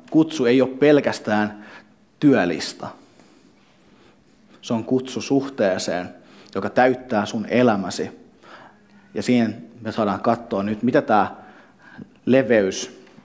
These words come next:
pituus, korkeus, syvyys, mitä nämä kaikki sen suhteen tarkoittaa. Ja otetaan tää helpoin,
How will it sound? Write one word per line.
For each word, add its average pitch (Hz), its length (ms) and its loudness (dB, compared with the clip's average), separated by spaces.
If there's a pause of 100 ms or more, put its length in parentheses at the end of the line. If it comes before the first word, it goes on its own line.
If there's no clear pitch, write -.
(160)
pituus, 120 300 0
korkeus, 113 460 -2
syvyys, 101 320 -2
mitä 131 180 2
nämä 104 160 -2
kaikki 98 460 -2 (220)
sen 104 200 -4
suhteen 95 480 -8 (460)
tarkoittaa. 101 680 0 (1300)
Ja 147 80 6
otetaan 196 320 4
tää 190 120 6
helpoin, 135 580 4